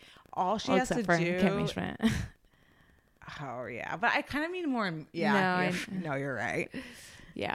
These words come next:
Speaker 2: But I, I do think to both of these things. Like, I think Chrissy Teigen's gonna write it out. Um, I think people may be underestimating how powerful John Legend is actually in, in Hollywood.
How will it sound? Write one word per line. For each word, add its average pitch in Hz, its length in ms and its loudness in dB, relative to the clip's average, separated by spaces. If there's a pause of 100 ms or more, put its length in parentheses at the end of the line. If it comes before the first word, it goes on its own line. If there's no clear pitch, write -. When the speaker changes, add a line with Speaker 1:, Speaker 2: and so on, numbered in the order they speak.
(140)
Speaker 2:
But 240 120 6
I, 247 280 8
I 240 200 8
do 233 220 4
think 240 360 -4
to 226 120 -2
both 190 280 8
of 190 80 0
these 185 220 2
things. - 340 -6
Like, 185 180 2 (460)
I - 100 0
think 220 180 0
Chrissy 247 300 2
Teigen's 247 380 4
gonna 226 160 6
write 196 240 8
it 190 100 6
out. 175 480 6 (720)
Um, 175 640 0 (880)
I 208 80 10
think 208 200 4
people 208 220 6
may 196 120 8
be 185 120 4
underestimating 185 640 4
how 175 180 -4
powerful 175 540 -2
John 170 300 -6
Legend 269 400 6
is 262 400 4
actually 240 540 0
in, 233 260 -2
in 240 140 -2
Hollywood. 226 920 6